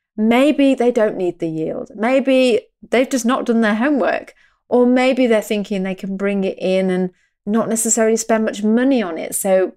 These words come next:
it'll be worth it in the end. Or, or maybe they're just thinking so long term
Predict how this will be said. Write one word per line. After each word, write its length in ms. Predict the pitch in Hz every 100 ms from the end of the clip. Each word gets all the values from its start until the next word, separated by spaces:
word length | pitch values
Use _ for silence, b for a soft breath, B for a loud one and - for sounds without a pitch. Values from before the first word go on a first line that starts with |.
| -
it'll 240 | 214 170
be 140 | 208
worth 340 | 202 202 208 -
it 60 |
in 120 | - 196
the 120 | 196
end. 300 | 196 214 214
Or, 120 | 208
or 160 | - 240
maybe 220 | 311 370 440
they're 100 | 339
just 200 | 285 -
thinking 340 | 254 - 233
so 340 | - - 294
long 320 | 294 277 262 254
term 400 | - 208 170